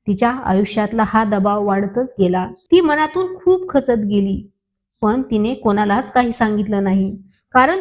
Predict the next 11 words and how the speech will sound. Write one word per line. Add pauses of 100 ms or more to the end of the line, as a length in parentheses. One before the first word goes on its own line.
(120)
तिला
भीती
होती
समाज
काय
म्हणेल, (500)
तिच्या
कुटुंबाची
मान (120)
खाली
जाईल.